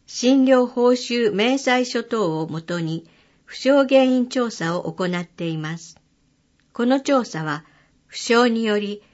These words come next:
国民健康保険を使用して医療機関等で治療を受けた場合、その負傷の原因が第三者の行為によるものかを確認するためのものです。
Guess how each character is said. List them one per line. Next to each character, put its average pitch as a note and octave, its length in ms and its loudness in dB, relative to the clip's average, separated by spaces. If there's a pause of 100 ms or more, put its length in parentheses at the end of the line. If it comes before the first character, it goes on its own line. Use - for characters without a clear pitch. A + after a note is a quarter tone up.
(200)
国 A3 300 -2
民 C#4 220 4
健 C4 240 0
康 C4+ 260 0
保 C4 140 -4
険 G3+ 320 0
を D3+ 80 -6
使 F#3 260 -8
用 G3 220 0
し - 140 -14
て - 380 -6
医 E3 100 -6
療 C4 260 2
機 - 140 -16
関 E3+ 240 -4
等 E3+ 300 -4
で D3 320 -8
治 - 160 -4
療 C4 340 4
を - 20 2
受 B3+ 220 -2
け G3+ 40 -12
た E3 120 -6
場 D#3+ 240 -4
合、 D#3+ 40 -2 (680)
そ - 180 -2
の A3 160 0
負 G#3+ 80 -14
傷 B3+ 280 2
の B3+ 140 2
原 A3 200 0
因 G#3+ 320 -2
が G3 220 -2 (400)
第 B3+ 220 2
三 B3+ 260 -2
者 F#3 160 -4
の D#3+ 160 -4
行 A#3+ 240 2
為 G#3+ 80 -2
に E3 140 -2
よ D#3+ 120 -4
る G#3+ 140 -6
も A#3 160 -2
の A#3+ 120 -4
か E3+ 220 -4
を - 60 -10
確 D#3+ 280 -8
認 B3 220 0
す A#3+ 140 -6
る A#3 120 -4
た A3 140 -6
め A3+ 120 -2
の F3+ 120 -4
も D3+ 140 -8
の D#3 160 -6
で C3+ 120 -14
す。 - 240 -20